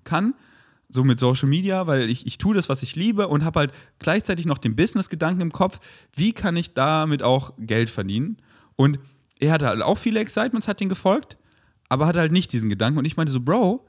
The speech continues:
wir studieren hier und ist doch so geil, wenn wir nicht jetzt hier weiter studieren, dann irgendeinen scheiß Job machen müssen, sondern wenn wir hier mit unseren Excitements, wo wir neben dem Studium so viel Zeit haben, so ich hier, Veganismus, du, Psychedelics und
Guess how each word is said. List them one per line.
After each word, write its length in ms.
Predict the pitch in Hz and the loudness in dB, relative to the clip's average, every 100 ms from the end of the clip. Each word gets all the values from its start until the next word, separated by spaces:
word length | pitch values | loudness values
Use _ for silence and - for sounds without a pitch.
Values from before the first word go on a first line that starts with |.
| _ _ _ _ _ _ - | _ _ _ _ _ _ -8
wir 180 | - 139 | 0 2
studieren 460 | 151 147 139 220 247 | 2 0 2 4 6
hier 320 | 233 269 294 - _ | 6 4 2 -2 _
und 120 | 147 | 0
ist 140 | 170 180 | 0 -2
doch 60 | |
so 180 | - 220 | 0 0
geil, 220 | 220 202 | 2 2
wenn 120 | 185 | 2
wir 80 | 180 | 2
nicht 140 | 175 - | 2 0
jetzt 140 | 170 | -2
hier 160 | 156 123 | 0 2
weiter 240 | 185 285 | 2 0
studieren, 380 | - 185 208 190 | -2 -4 -2 -2
dann 120 | 180 | 0
irgendeinen 280 | 165 170 151 | 0 2 0
scheiß 360 | - 123 127 | 0 -2 -2
Job 200 | - 120 | -4 -4
machen 220 | 95 - 95 | -4 -6 -6
müssen, 320 | 92 156 233 _ _ _ _ _ | -6 -6 -6 _ _ _ _ _
sondern 280 | - 131 139 | -2 2 2
wenn 100 | 156 | 2
wir 80 | 143 | 2
hier 220 | 131 113 - _ _ _ _ _ - - | 2 0 -6 _ _ _ _ _ -18 -6
mit 240 | 139 233 - | -2 0 0
unseren 280 | 196 180 | 0 2
Excitements, 680 | 147 135 196 269 135 135 - - - - | 0 0 -2 0 0 -2 -4 -14 -18 -4
wo 460 | 143 170 160 170 | 0 0 2 2
wir 220 | 175 160 | 2 0
neben 280 | - 160 214 | -2 -2 0
dem 80 | 180 | 0
Studium 360 | - 202 180 156 | 0 -2 0 0
so 100 | 247 | 0
viel 180 | - 165 | 0 -2
Zeit 300 | 202 214 151 | -2 -2 0
haben, 240 | 143 247 - _ _ _ _ _ | 0 0 -4 _ _ _ _ _
so 160 | - 135 | -6 0
ich 160 | 202 | 0
hier, 300 | - 190 180 | 0 0 2
Veganismus, 800 | 160 156 156 196 - 190 180 - | 2 2 2 0 0 0 0 -2
du, 420 | 185 196 190 190 | -2 2 4 2
Psychedelics 840 | 180 160 156 160 180 185 180 170 160 | 2 -2 -2 -2 -2 0 -2 -4 -2
und 380 | 160 160 160 | 0 2 0